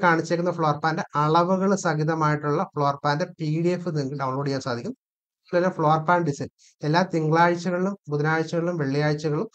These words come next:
നമ്മൾ Facebook-ലെ വി ഐ പി ഗ്രൂപ്പിൽ നമ്മൾ ഇതേപോലെ ഡിസൈനുകൾ ഇടുന്നതായിരിക്കും. അതിന്റെ ലിങ്കുകൾ നിങ്ങൾക്ക് ലഭിക്കുന്നതായിരിക്കും. അതുപോലെ ഇപ്പൊ കാണിച്ചേക്കുന്ന calculation ചെയ്യാൻ വേണ്ടി sample pages നിങ്ങൾക്ക് free ആയിട്ട് download ചെയ്യാൻ സാധിക്കും. അതുപോലെ seven video series live വെബിനാറിന്റെ recording ഉണ്ടാവത്തില്ല. പക്ഷേ seven days video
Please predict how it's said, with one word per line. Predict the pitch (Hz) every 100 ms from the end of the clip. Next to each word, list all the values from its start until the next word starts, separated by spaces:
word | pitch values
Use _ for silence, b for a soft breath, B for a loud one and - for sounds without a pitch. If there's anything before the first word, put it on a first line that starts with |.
| b _
നമ്മൾ | 156 165 - _ 151
Facebook-ലെ | 156 151 151 160 170 147
വി | 143
ഐ | 160
പി | 156 165
ഗ്രൂപ്പിൽ | 151 147 147 143
നമ്മൾ | 139 143
ഇതേപോലെ | 135 139 139 147
ഡിസൈനുകൾ | 135 127 147 156 147
ഇടുന്നതായിരിക്കും. | 127 123 143 - B -
അതിന്റെ | 160 170 180 170 147
ലിങ്കുകൾ | 147 143 160 151
നിങ്ങൾക്ക് | 139 139
ലഭിക്കുന്നതായിരിക്കും. | 131 131 131 120 196 - b
അതുപോലെ | - 185 180
ഇപ്പൊ | 202 180
കാണിച്ചേക്കുന്ന | 160 156 160 160 190
calculation | 156 147 160 165
ചെയ്യാൻ | 151
വേണ്ടി | 143 - B _ -
sample | 165 165 196 208
pages | 175 151 143 156
നിങ്ങൾക്ക് | 147 143 - -
free | 151
ആയിട്ട് | 156 151
download | 139 143 143
ചെയ്യാൻ | 139 139
സാധിക്കും. | 127 233 - b _ 160
അതുപോലെ | 170 175 180 175
seven | 170 196 196
video | 160 160 156
series | 156 131 - - _ -
live | 165 185
വെബിനാറിന്റെ | 196 202 208 190
recording | 156 165 160 147
ഉണ്ടാവത്തില്ല. | 143 143 135 - b _
പക്ഷേ | - 190 -
seven | 175 185 202
days | 202 202
video | 165 165